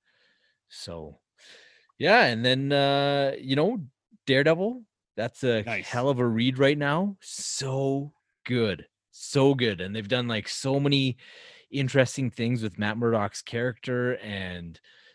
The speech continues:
Speaker 1: they've really upset the traditional balance in Hell's Kitchen and what the dynamics are between him and the city and Wilson Fisk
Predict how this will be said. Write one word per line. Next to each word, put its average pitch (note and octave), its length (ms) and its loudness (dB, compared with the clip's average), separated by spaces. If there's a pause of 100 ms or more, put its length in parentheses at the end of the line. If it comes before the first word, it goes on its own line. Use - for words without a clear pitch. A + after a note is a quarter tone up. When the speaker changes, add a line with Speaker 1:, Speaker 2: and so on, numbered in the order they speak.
(120)
Speaker 1:
they've G2 400 -8 (640)
really C3 720 0
upset A#2+ 380 -6 (100)
the G2+ 180 -6 (300)
traditional A2+ 420 -2
balance A2 540 -4
in C3+ 100 -4
Hell's C3+ 280 -2
Kitchen E3 580 -4
and F#2 460 -4 (320)
what A2+ 180 -2
the A2 100 -2
dynamics G2+ 540 -4
are G#2 140 -4
between F#2+ 420 -8
him A#2+ 480 -6
and F2+ 220 -10
the E2+ 80 -12
city A#2+ 540 -6
and E2+ 260 -12
Wilson F#2+ 300 -8
Fisk - 600 -8